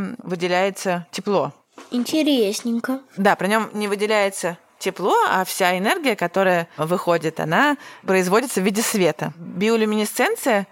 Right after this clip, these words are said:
Speaker 1: происходит в специальных световых органах. У светляков они обычно находятся внизу брюшка. А ты, кстати, видел светляков когда-нибудь сам?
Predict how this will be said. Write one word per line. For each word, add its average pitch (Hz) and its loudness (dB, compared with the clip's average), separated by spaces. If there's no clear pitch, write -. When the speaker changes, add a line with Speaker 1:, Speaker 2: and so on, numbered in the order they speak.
Speaker 1:
происходит 208 0
в - -6
специальных 247 2
световых 196 0
органах. 170 0
У 190 4
светляков 202 0
они 202 2
обычно 254 -2
находятся 220 -4
внизу 190 -4
брюшка. 208 -2
А 185 0
ты, 226 -2
кстати, 196 -2
видел 311 0
светляков 196 0
когда-нибудь 151 0
сам? 143 -4